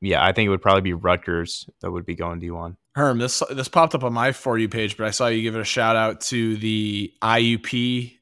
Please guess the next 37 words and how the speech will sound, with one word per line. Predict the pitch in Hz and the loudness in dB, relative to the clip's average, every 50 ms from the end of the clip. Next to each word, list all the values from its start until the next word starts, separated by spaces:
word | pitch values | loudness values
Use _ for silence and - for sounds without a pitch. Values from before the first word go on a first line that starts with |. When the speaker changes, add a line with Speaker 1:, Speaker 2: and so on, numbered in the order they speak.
| _ _ - | _ _ -10
Speaker 2:
uh, | 80 107 104 104 104 104 | -8 -6 -4 -4 -4 -4
media | 104 107 113 120 123 127 127 127 127 127 | -4 -2 -2 -2 0 0 0 2 2 0
team | 120 - - 139 131 127 127 127 127 127 120 | 0 -2 -4 -4 -4 -2 -2 -4 -6 -6 -6
for | - 127 117 113 113 | -4 -4 -2 -2 -2
their | 107 113 113 | -2 -2 -4
TikTok, | 110 - - 127 - - - 127 120 120 - | -4 -4 -4 -6 -4 -2 0 2 2 2 0
kind | - 127 117 | -2 -4 -4
of | 117 113 | -4 -4
recapping | 120 117 110 - 127 120 113 - 131 123 | -4 -4 -4 -2 0 0 0 -2 -4 -6
the | 117 110 | -6 -6
season, | - - 127 123 117 117 123 117 | -4 -4 -4 -4 -4 -4 -4 -6
showing | 113 - 127 117 113 110 107 | -4 -4 -4 -4 -4 -4 -6
what | 110 110 110 | -6 -6 -6
it's | 104 - | -8 -6
like | - 110 110 107 101 - | -4 -4 -4 -4 -4 -6
to | - 123 117 104 - | -6 -6 -6 -6 0
be | - 151 147 | 4 4 6
behind | 147 147 127 131 135 135 135 135 | 6 6 6 6 6 4 4 2
the | 123 | -2
scenes | - - - 135 127 127 131 123 117 | -4 -2 -2 -2 -2 -2 -4 -4 -4
of | 123 120 | -4 -4
an | 120 123 | -4 -2
A | 120 120 | -2 -2
C | 117 - - 127 120 | -4 -4 -2 -2 -2
H | 117 117 110 - 120 | 0 -2 -2 -2 -2
A | 117 113 | -2 -2
team. | - - 123 120 110 | -4 -6 -6 -6 -6
I | 107 | -6
thought | 98 110 104 | -6 -6 -6
they | 104 107 | -6 -8
did | 104 104 104 | -8 -8 -8
a | 101 101 | -8 -8
really | 104 101 101 101 | -8 -8 -8 -10
good | 101 101 | -10 -10
job | 101 104 98 101 101 | -8 -8 -8 -8 -8
of | 101 | -8
that. | 101 98 98 101 | -8 -8 -10 -10